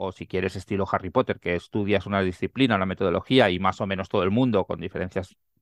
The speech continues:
de poder, sabiendo las mismas técnicas, potencialmente podría hacer las mismas cosas, aquí no, aquí la magia es más como un poder innato que yo, que soy lector desde siempre de, ahora hace años que no, ¿eh? Pero lector de, de muchos años de, de La Patrulla X, me recordía,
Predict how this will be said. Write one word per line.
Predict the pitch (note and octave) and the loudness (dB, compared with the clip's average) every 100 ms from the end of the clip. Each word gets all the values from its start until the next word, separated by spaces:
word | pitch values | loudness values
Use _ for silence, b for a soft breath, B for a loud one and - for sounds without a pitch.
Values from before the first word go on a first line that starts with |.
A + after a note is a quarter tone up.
| _ _ | _ _
de | B2 A2 | 2 2
poder, | A2+ A#2 C3 F#2+ B B B | 6 8 8 6 B B B
sabiendo | C3+ A2 A2 A2+ | 0 2 2 4
las | G#2+ G#2+ | 2 2
mismas | A2 G#2+ G2 | -2 -4 0
técnicas, | B2+ A2 F#2 - _ _ | 0 0 -2 -4 _ _
potencialmente | A2+ G2 F#2+ G2+ G#2+ G#2+ A2 A2+ | -2 0 -2 2 2 2 0 -2
podría | G#2 G2 | -2 -2
hacer | G2 G#2 | -4 -2
las | G#2+ G2 | -2 -2
mismas | A2+ B2 B2 | -6 -4 -2
cosas, | - C#3 D#3 - B B B B2 | 2 4 2 0 B B B -2
aquí | A2+ - C3 | 0 4 2
no, | A2+ D2 - | 2 -2 -6
aquí | G2+ - A2+ A2+ | -10 -2 0 2
la | A#2 A2 A2+ A2+ A2+ | 4 6 8 6 6
magia | B2+ B2+ C3+ C3 | 2 2 2 2
es | A#2 A#2 | 2 0
más | A#2 - | -4 -4
como | A#2+ A2 A2+ | -4 -2 -2
un | A#2+ A2+ - | -2 -6 0
poder | A2+ A#2 A2 | 2 4 2
innato | G#2+ A#2 D3 D3 D#3+ A#3 _ _ _ B B B B _ _ - | 0 2 2 2 -2 -4 _ _ _ B B B B _ _ 4
que | B2 A#2 | 4 4
yo, | A2 C3+ C3+ C3+ C3+ C3+ C3 B2 | 2 4 6 6 4 4 2 -2
que | C3 | -8
soy | A#2+ C3 B2+ B2+ | -4 -2 0 -2
lector | A#2+ A2+ C3 A#2+ | -2 -2 -2 -2
desde | A#2+ A#2 | -2 -2
siempre | C#3 B2+ G#2+ G#2 | -2 -4 0 -2
de, | F#2+ G2 F#2 F2+ F2+ F2 - | 0 0 0 -2 -2 -4 -6
ahora | E2 E2 F2 | -4 0 0
hace | - | -2
años | E2+ E2+ - | -6 -8 -12
que | - | -12
no, | F#2+ | -8
¿eh? | |
Pero | A#2 G2+ | -2 -2
lector | F2+ - G#2 | -2 -2 -2
de, | G2+ G#2 G2 | 2 0 2
de | G#2 G2 G2 | 2 2 0
muchos | G#2 G2+ B2+ | -4 -4 0
años | A#2 G2 F#2 | 0 -2 -2
de, | F2+ E2 D#2+ | -2 0 -4
de | F2 | -6
La | E2 | -4
Patrulla | F2 F2+ G2+ G2+ | -4 -4 0 2
X, | G2+ A#2 | 0 -2
me | A2+ | -2
recordía, | G2+ - F#2+ A2+ | -2 -2 2 4